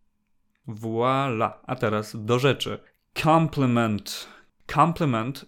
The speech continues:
to uzupełnienie, dopełnienie oraz w czasowniku będzie to kompletować. Complement pisane przez E. To bardzo ważne.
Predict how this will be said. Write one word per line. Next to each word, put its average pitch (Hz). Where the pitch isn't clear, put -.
to 113
uzupełnienie, 117
dopełnienie 120
oraz 120
w -
czasowniku 120
będzie 127
to 135
kompletować. 147
Complement 135
pisane 120
przez -
E. -
To 104
bardzo 101
ważne. -